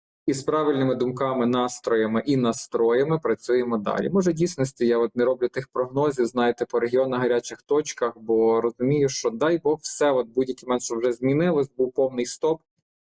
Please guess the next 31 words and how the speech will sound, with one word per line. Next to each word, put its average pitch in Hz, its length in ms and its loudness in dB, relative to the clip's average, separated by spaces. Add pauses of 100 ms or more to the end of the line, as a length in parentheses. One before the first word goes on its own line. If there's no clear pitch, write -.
(360)
завершення 135 540 0
війни, 135 520 2
повний 135 320 2
мир, 143 300 0
звільнення 131 360 -2
наших 127 340 -4
територій, 127 640 0
і, 110 540 2
е, 110 320 0 (300)
хай 120 160 -2
буде 123 240 0
так 120 200 -4
все, - 160 -2
як 113 120 -2
треба 107 320 -2
нам. 101 260 0 (180)
Хоча - 140 -2
я 151 80 0
розумію, 151 320 2
що - 120 -10
це 131 100 2
ще 127 140 -2
процес, 120 720 -2 (640)
все - 280 0
одно, 120 640 2
це 117 100 2
ще 113 160 -4
процес, 117 800 -2
е, 110 360 2 (220)
після 123 400 0
стопу 113 680 0